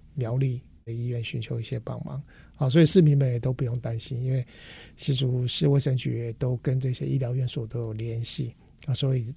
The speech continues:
大家都可以获得很好的服务。还有任何需要，也可以跟我们卫生局联系哈，那我们可以适当的跟大家指引啊、介绍啊哈，然后请这些医院多提供一些优质的一些服务。新竹市目前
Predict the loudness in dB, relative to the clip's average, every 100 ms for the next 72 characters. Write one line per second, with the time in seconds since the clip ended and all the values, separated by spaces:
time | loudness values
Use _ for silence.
0 | -6 0 2 4 2 0 -2 -2 -4 -4
1 | -6 -4 -4 -6 -8 -6 -4 2 6 8
2 | 10 10 8 6 6 6 4 -2 -16 -18
3 | -20 -8 -4 0 0 0 0 0 0 0
4 | 0 -2 -4 -4 -2 -2 -2 0 -2 -2
5 | -4 -4 -4 -6 -4 -2 -2 -4 -10 -6
6 | -2 0 2 2 0 -4 -8 -6 -2 -2
7 | -2 -2 -4 -4 -2 -2 -2 -6 -6 -4
8 | -2 0 0 0 -2 -4 -4 -4 -6 -12
9 | -12 -4 -4 -2 -4 -2 -2 -2 -2 -2
10 | -2 -2 -4 -4 -6 -4 -2 -2 -2 -2
11 | 0 4 4 2 -2 -2 -2 -2 -6 -6
12 | -8 -10 -14 -20 -20 _ _ _ _ -12
13 | 0 6 8 8 4 6 6 8 6 4
14 | 0 0